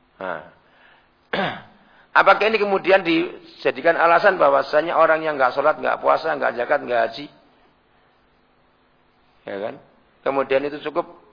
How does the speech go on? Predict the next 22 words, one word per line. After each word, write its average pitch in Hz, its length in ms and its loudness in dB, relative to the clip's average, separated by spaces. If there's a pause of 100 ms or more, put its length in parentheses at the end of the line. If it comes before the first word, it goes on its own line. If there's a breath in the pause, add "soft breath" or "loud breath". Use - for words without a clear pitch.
(120)
sebagai 143 480 0
bukti, 123 400 -8
sebagai 131 240 -4
masuk 131 240 -6
surga? - 560 -2 (1300)
Cukup 143 160 -10
dengan 135 240 0
mengucapkan 139 320 0
kalimat, 143 240 0
"La 135 240 4
ilaha 135 300 0 (100)
illallah"? 127 300 -2 (1500)
Ini 151 240 -2
tidak 127 400 -2
bisa. 95 640 -6 (1300)
Kecuali 117 960 -4 (1040)
orang 139 320 0
yang 135 160 -4
memang 127 480 -4
nggak 107 140 0 (120)
ada 113 140 -2
kesempatan 117 640 -6